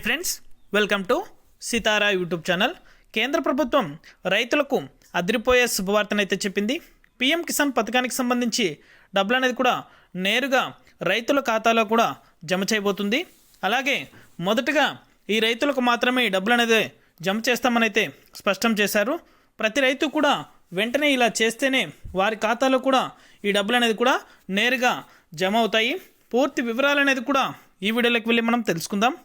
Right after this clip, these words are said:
వీడియోలోకి వెళ్ళే ముందు స్మాల్ రిక్వెస్ట్, ఏపీ రాష్ట్ర వ్యాప్తంగా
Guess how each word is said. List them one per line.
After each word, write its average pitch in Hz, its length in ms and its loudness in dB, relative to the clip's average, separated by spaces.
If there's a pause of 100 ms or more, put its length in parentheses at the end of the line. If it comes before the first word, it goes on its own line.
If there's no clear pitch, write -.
(300)
వీడియోలోకి 240 340 0
వెళ్ళే 277 220 4
ముందు 277 260 2
స్మాల్ 262 320 2
రిక్వెస్ట్, 254 400 0 (480)
ఏపీ 226 240 0
రాష్ట్ర 254 240 0
వ్యాప్తంగా 269 380 2